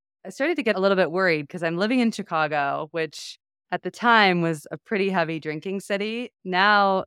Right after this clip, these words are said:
there's some really great things happening in Chicago with the sober movement. But at the time, I was like, "I need to have a plan here." And so I started my first two hundred-hour yoga teacher training, which meant that nights and weekends, I was committed to being in the yoga studio.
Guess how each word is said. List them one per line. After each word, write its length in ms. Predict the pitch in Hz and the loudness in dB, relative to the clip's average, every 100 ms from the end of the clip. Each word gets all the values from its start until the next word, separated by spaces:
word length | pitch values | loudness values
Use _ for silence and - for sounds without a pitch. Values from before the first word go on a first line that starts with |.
| _ - | _ -4
there's 220 | 175 170 | -4 -4
some 140 | 170 170 | -4 2
really 200 | 175 165 | 2 2
great 260 | 156 147 - | 0 -4 -6
things 260 | 147 151 | -6 -6
happening 580 | - 147 - 151 147 151 | -4 -4 -4 -10 -10 -10
in 100 | 156 | -12
Chicago 600 | 156 160 - 151 151 147 | -12 -12 -6 -4 -4 -6
with 120 | 147 - | -8 -12
the 80 | |
sober 360 | 147 151 147 147 | -10 -10 -8 -8
movement. 480 | 147 139 151 147 - _ | -8 -10 -8 -10 -10 _
But 240 | 180 170 - _ _ _ - | 2 4 2 _ _ _ -14
at 100 | 180 | -12
the 60 | |
time, 420 | - 208 190 175 170 | 0 4 6 4 2
I 100 | 156 | 0
was 140 | 156 | 0
like, 160 | 151 147 | -4 0
"I 240 | 170 165 - | 0 0 -4
need 200 | 165 160 | -6 -4
to 80 | 151 | -2
have 120 | 151 | -2
a 60 | 143 | -4
plan 300 | - 156 170 | -6 -4 -2
here." 220 | 208 247 | -2 -2
And 200 | 220 190 | -2 -4
so 300 | - 185 175 - | -2 0 0 -2
I 200 | 175 165 | -4 -6
started 420 | - 190 196 190 | -4 -4 -2 -4
my 160 | 185 160 - | -4 -6 -6
first 440 | 180 180 - - - | -6 -6 -12 -20 -8
two 140 | 220 | -4
hundred-hour 360 | 220 190 175 165 | -2 0 0 -2
yoga 320 | 160 185 196 | -2 -2 -4
teacher 280 | - 147 147 | -10 -14 -14
training, 500 | - 143 139 - 135 | -12 -10 -10 -10 -12
which 240 | 160 - | -12 -8
meant 240 | 175 160 156 | -6 -4 -2
that 240 | 156 151 _ _ - | -2 -2 _ _ -6
nights 360 | 175 180 - | -2 -2 -2
and 120 | 175 165 | -6 -6
weekends, 540 | 185 - 151 151 151 | -6 -4 -4 -4 -6
I 100 | 151 | -6
was 140 | 151 | -6
committed 400 | - 165 156 151 | -6 -6 -4 -4
to 100 | - | -6
being 160 | 151 156 | -6 -4
in 80 | 151 | -4
the 80 | 151 | -2
yoga 240 | 147 151 | -2 -4
studio. 540 | - 147 143 135 135 | -8 -12 -8 -8 -8